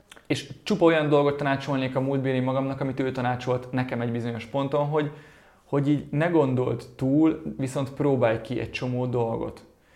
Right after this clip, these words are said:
És azokat teszteld le, és ami működik, tartsd meg, ami nem működik, azt hagyd el, vagy gondold újra, de hogy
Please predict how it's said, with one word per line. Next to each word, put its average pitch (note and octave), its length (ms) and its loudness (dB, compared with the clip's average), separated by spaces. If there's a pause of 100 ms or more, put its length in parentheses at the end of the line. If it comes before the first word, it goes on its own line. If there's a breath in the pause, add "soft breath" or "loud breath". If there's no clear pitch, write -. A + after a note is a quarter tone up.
(220 soft breath)
És B2+ 200 0
azokat C3 380 -2
teszteld B2 480 0
le, C#3 180 2
és C3+ 140 -4
ami A#2+ 120 -2
működik, B2+ 480 -2
tartsd A#2+ 320 0
meg, D3 180 -2
ami B2+ 160 -2
nem C3 160 -4
működik, B2 360 -6
azt A2+ 140 -12
hagyd A#2+ 280 0
el, C#3 160 2
vagy B2 120 -2
gondold A#2+ 420 -2
újra, D#3 320 2 (400 loud breath)
de B2+ 220 2
hogy C#3+ 280 2